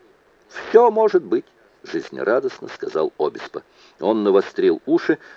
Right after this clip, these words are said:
прислушиваясь к воплям оставшихся за дверью старых ведьм. «А как по-вашему,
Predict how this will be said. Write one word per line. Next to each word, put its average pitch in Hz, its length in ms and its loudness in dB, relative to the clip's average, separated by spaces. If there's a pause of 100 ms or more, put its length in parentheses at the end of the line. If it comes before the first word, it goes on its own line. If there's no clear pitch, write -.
прислушиваясь 123 800 0
к - 120 2
воплям 147 560 4
оставшихся - 760 -4
за 104 160 0
дверью 101 360 -2
старых 82 420 -4
ведьм. 78 320 -2 (920)
«А 247 200 4
как - 240 -2
по-вашему, 170 560 -2